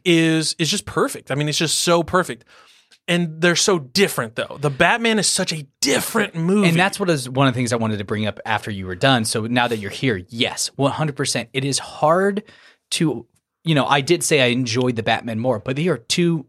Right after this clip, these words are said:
Speaker 2: very different styles of movies.
Speaker 1: Yes.
Speaker 2: The Nolan ones are not really, I mean, they have some detectiveness in them, some, like, you know, noir feel to it, but it's really just, at the end of the day, the Nolan movies are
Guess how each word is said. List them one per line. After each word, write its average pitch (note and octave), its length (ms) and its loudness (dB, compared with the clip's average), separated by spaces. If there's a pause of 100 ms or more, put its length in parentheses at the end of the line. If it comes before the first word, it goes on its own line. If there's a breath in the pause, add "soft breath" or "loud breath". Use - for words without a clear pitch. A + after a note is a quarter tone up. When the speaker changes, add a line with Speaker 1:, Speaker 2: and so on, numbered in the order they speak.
Speaker 2:
very C3 640 -2
different A2+ 580 -4 (360)
styles B2 680 2
of A#2 280 -4
movies. C#3+ 560 -4 (100)
Speaker 1:
Yes. C#3 240 2
Speaker 2:
The D3+ 260 4
Nolan F#3+ 340 4
ones E3+ 360 2 (320 loud breath)
are C3 140 2
not B2+ 280 2
really, D#3 520 2 (100)
I D3+ 60 0
mean, D3+ 140 2
they D3+ 40 0
have D3+ 160 -4
some E3+ 240 2
detectiveness D#3+ 720 -2
in D#3 140 0
them, D3+ 240 2
some, D3 540 2
like, C3 340 -2 (340 loud breath)
you C#3 140 2
know, B2 460 4
noir C#3 680 4
feel C#3+ 360 0
to C#3 240 0
it, B2 180 -4
but D3 160 0
it's D#3 180 2
really E3+ 300 2
just, C3+ 160 -2
at B2 80 -4
the B2+ 80 -2
end B2 80 -2
of A#2 60 -4
the A#2+ 60 -2
day, A2+ 160 -2 (540 loud breath)
the C3+ 140 2
Nolan D3+ 260 4
movies C3 300 2 (100)
are A#2 260 2